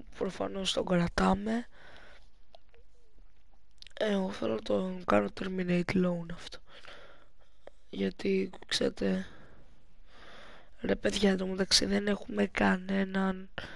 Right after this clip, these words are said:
καλό αναπληρωματικό striker. Τώρα, εβδομήντα έξι άρτη σκατά να τον κάνω.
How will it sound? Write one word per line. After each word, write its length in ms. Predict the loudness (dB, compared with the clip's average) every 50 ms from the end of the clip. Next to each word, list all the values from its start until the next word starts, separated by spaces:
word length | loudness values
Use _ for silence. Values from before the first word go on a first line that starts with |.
| -10 -10 -12 -12 -12 -12 -12 -10 2
καλό 440 | 6 6 8 8 8 6 6 6 4
αναπληρωματικό 720 | 4 4 2 0 -2 -2 -2 -2 -2 -4 -4 -4 -2 2 2
striker. 760 | 2 2 4 6 8 8 8 6 4 0 -2 -2 -2 -6 -8 -10 -10 -10 -10 -12 -12 -12 -10 -10 -10 -10 -10 -10 -10 -10 -6
Τώρα, 120 | -2 2 4 4
εβδομήντα 300 | 4 2 2 4 4 4
έξι 240 | 6 6 6 4 4
άρτη 200 | 4 4 4 4
σκατά 360 | 4 6 6 6 6 6 4
να 100 | 2 2
τον 160 | 0 -2 0
κάνω. 380 | 2 2 2 2 0 -4 -6